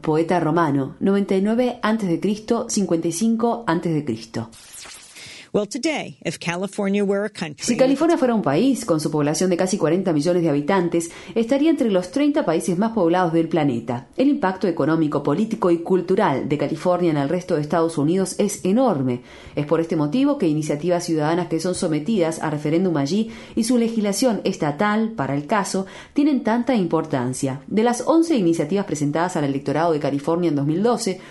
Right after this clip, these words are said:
Speaker 1: probablemente la que concite mayor atención sea la propuesta treinta y siete, acerca del etiquetado de alimentos que contienen organismos genéticamente modificados, O G M. La aprobación o no de este proyecto de ley tendrá un efecto considerable en cómo se organiza el sistema alimentario del país,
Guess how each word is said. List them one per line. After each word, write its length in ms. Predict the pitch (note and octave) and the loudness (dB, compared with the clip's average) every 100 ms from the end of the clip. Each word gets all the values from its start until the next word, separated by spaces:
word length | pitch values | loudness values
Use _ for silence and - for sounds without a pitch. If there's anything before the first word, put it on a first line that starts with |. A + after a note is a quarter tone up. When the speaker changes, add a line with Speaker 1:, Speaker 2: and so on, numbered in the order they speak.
| - - | -20 -4
Speaker 1:
probablemente 560 | C#3 D3+ F#3 F#3 F#3+ | 0 2 2 0 0
la 100 | F#3+ | 0
que 140 | D#3+ D3+ | 0 -2
concite 340 | D#3 F#3 G3+ | -2 -2 -2
mayor 240 | E3 D#3+ | 0 0
atención 420 | F#3 D#3+ C#3+ G#3+ G#3+ | 0 0 0 -2 0
sea 160 | A#3+ | 0
la 80 | A#3 | 0
propuesta 440 | F3+ - G#3+ G#3+ | 0 -2 -4 -4
treinta 260 | F3+ D3+ D3 | -2 0 0
y 60 | D3+ | -2
siete, 400 | C4 G#3+ D3 D3 - | -2 0 -2 -4 -8
acerca 420 | - A#3 E4 D#4 G#3+ | -4 0 0 0 0
del 120 | F#3 | 0
etiquetado 680 | F#3 G3 G#3+ G#3+ G#3+ C4+ C#4 | 0 0 0 -2 0 2 2
de 80 | F#3+ | 2
alimentos 400 | D#3 F3 G#3+ - | 2 0 0 -4
que 100 | D#3 | -2
contienen 540 | D3+ D3 G3+ G#3 G#3 | -2 0 0 0 0
organismos 460 | E3 D#3+ F3+ G3+ G3 | 0 0 2 0 0
genéticamente 640 | F3 G3+ - D#3+ E3 G3 | -2 -2 -2 0 0 0
modificados, 720 | D#3 C#3+ D3 F#3+ A3+ D3+ D3+ - | 0 -2 -2 0 2 2 -2 0
O 160 | E3+ | 0
G 320 | E3 D#3+ F#3+ | 2 0 2
M. 220 | C#3+ A#2+ A2+ - - - - | 2 0 -6 -12 -20 -20 -6
La 80 | D#3+ | -2
aprobación 520 | D#3+ D3+ D3+ F#3+ F3 | 0 2 2 2 2
o 120 | E3+ D#3 | 2 2
no 180 | G#3+ | 2
de 80 | D#3 | 2
este 140 | D3+ D3+ | 0 -2
proyecto 380 | D3 E3 E3 | 0 -2 0
de 100 | C#3+ | 0
ley 240 | D3+ F#3+ F#3+ - - | 2 0 -2 -10 -4
tendrá 260 | A#3 B3+ E4+ | 0 4 4
un 80 | |
efecto 360 | D4+ C4 B3 C4+ | 4 0 -2 0
considerable 640 | F3 D#3 D3+ D3+ E3+ G3+ F3 | 0 0 0 2 2 2 2
en 100 | D#3 | 2
cómo 240 | B3+ C4+ | 2 2
se 100 | C4+ | 2
organiza 360 | E3+ D3+ F3 G3 | 0 0 0 -2
el 80 | D3+ | -4
sistema 280 | C#3+ F#3 | -2 0
alimentario 580 | F3 D3+ C3+ C#3 E3+ E3 | 2 2 0 0 0 2
del 100 | F3 | 0
país, 400 | F#3 D3 G#3+ - | 0 0 0 -2